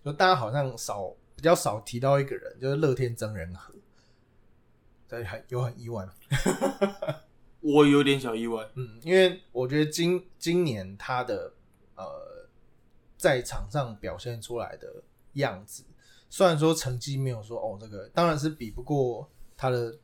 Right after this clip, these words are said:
Speaker 1: 队友黄子鹏啦，因为毕竟我们人数有限。<laughs> 就是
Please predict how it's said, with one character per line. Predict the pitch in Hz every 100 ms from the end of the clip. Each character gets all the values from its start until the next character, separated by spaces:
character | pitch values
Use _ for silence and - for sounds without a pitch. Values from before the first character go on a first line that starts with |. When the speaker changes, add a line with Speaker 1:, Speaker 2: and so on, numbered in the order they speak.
| -
Speaker 1:
队 | 135
友 | 107
黄 | 101 107
子 | 120 107
鹏 | - - -
啦， | - - _ _ _ _ _ _
因 | - 160
为 |
毕 | 160 156 156
竟 | 139
我 | 110
们 | 98
人 | 98 104
数 | 110 131
有 | 104 82
限。 | - 92 - _ -
<laughs> | 117 - 156 - 143 139 - - -
就 | 151
是 | 156